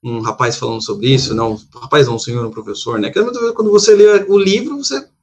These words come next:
faz a sua crítica, né? Mas você tem que ir até o final, pra poder dar uma crítica, pelo menos, assim, embasada e coerente. Certo? É, então, é isso que eu queria falar hoje pra vocês.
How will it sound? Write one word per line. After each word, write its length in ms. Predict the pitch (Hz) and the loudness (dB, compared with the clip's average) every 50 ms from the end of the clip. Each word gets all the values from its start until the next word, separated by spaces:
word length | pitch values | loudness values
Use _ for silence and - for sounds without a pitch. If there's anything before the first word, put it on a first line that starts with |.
| _ _ _ _ _ _ _ _ _ _ _ | _ _ _ _ _ _ _ _ _ _ _
faz 160 | - 240 233 | -2 -2 -2
a 40 | 220 | -2
sua 200 | - - 139 131 | -2 -4 -4 -2
crítica, 480 | - - 131 - - - - _ 123 107 | -2 -2 -2 -2 -4 -8 -12 _ -6 -4
né? 120 | 120 151 | -4 -2
Mas 160 | 180 185 180 | -2 -2 -2
você 100 | 175 208 | -2 -2
tem 120 | 208 214 208 | -2 -2 -4
que 280 | - - - - - - - - - _ _ _ _ | -6 -8 -12 -12 -14 -20 -20 -20 -20 _ _ _ _
ir 100 | 196 202 | -6 -4
até 140 | 247 233 262 | 0 2 2
o 60 | 269 | 2
final, 400 | 262 - 233 175 190 170 - - - - - - - - - - - - - _ _ _ _ _ _ | 2 2 2 4 4 2 0 -4 -10 -16 -18 -18 -16 -16 -16 -16 -16 -18 -20 _ _ _ _ _ _
pra 80 | - 151 | -2 2
poder 200 | 156 147 160 170 | 4 6 6 6
dar 60 | 185 | 6
uma 140 | 185 175 143 | 6 4 4
crítica, 440 | 135 165 160 - - - 185 156 135 | 4 4 4 2 2 0 0 0 2
pelo 180 | 139 147 139 | 2 2 2
menos, 320 | 127 127 147 165 170 139 131 | 4 4 4 4 4 4 2
assim, 640 | 127 - - - 147 139 123 110 101 - - - _ _ - | 2 2 0 0 0 0 0 -2 -4 -8 -12 -18 _ _ -6
embasada 560 | 135 131 127 139 127 - 127 131 139 143 131 | -4 0 0 0 0 0 0 0 -2 0 -2
e 40 | 123 | -4
coerente. 640 | - - 156 156 135 135 131 110 - - - - _ _ _ _ _ _ _ _ _ _ _ _ _ _ _ _ _ _ _ _ _ _ _ _ _ _ _ _ _ _ _ | -2 0 4 4 4 4 4 2 -2 -6 -12 -14 _ _ _ _ _ _ _ _ _ _ _ _ _ _ _ _ _ _ _ _ _ _ _ _ _ _ _ _ _ _ _
Certo? 540 | - 131 - - 135 143 160 165 - - - - _ _ _ _ _ - - _ _ _ _ _ _ - | -14 -14 -6 -2 0 0 2 0 -2 -6 -12 -18 _ _ _ _ _ -20 -20 _ _ _ _ _ _ 0
É, 600 | 151 151 147 143 143 143 143 143 143 143 - - | 2 2 4 4 4 4 2 2 2 0 -2 0
então, 560 | 165 170 175 165 220 240 269 269 233 165 135 - 160 | 0 0 2 2 2 2 2 2 2 0 -2 -2 0
é 80 | 165 | 2
isso 100 | 180 170 | 2 2
que 60 | - 208 | 2 0
eu 60 | 196 | 0
queria 180 | 202 196 175 | 0 -2 -2
falar 180 | - - 170 160 | -2 -2 0 2
hoje 220 | 151 160 160 156 | 2 2 0 -2
pra 100 | 135 143 | -2 -4
vocês. 680 | 131 120 113 - - 139 165 190 190 - - - - _ | -4 -4 -4 -2 0 0 0 0 -2 -6 -10 -12 -16 _